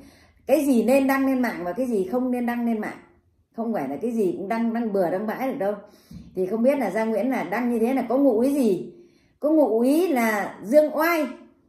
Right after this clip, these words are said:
hay là có ngụ ý là đánh bóng tên tuổi cho ông Hà thì mình cũng không hiểu.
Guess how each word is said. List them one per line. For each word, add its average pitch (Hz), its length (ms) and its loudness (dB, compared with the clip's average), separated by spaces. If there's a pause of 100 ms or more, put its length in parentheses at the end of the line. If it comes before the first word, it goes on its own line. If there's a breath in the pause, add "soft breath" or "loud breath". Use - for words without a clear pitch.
(600)
hay 311 300 2
là 220 320 0
có 269 80 0
ngụ 294 240 2
ý 277 320 2
là 226 180 0
đánh 233 240 2
bóng 285 240 0
tên 294 220 2
tuổi 156 240 -2
cho 240 100 0
ông 254 160 0
Hà 190 360 -4
thì 190 80 -6
mình 185 200 -6
cũng 175 120 -10
không 247 180 0
hiểu. 139 280 -4